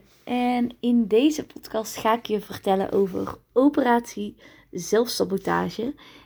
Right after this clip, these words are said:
En eens eventjes kijken bij welke dag ik ben gebleven. Namelijk dag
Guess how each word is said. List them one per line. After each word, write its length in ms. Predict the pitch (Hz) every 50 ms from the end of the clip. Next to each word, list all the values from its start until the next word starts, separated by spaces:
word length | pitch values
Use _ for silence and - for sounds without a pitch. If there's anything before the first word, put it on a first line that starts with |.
| _ _
En 680 | - - 226 220 226 226 220 220 226 226 226 233 240 - _ _ _ _ _ _
eens 240 | _ 226 220 - - _
eventjes 560 | 247 247 233 196 196 - - 208 - - -
kijken 440 | - - 240 247 262 247 - - 196
bij 180 | 202 202 196
welke 400 | 196 208 214 220 - - 202 202 - _ _ _ _ _ _ _ _ _ _ _ _ _ _ _ _
dag 420 | - 185 - - 220 247 240 -
ik 180 | - - 185 175
ben 180 | 196 196 196 185
gebleven. 760 | 202 180 190 202 214 208 220 226 233 233 - 269 294 - - _ - _ - _ _ _ _ - - - -
Namelijk 680 | 208 196 240 285 339 294 226 190 185 185 196 - -
dag 640 | - 180 - - 202 208 208 214 214 - - -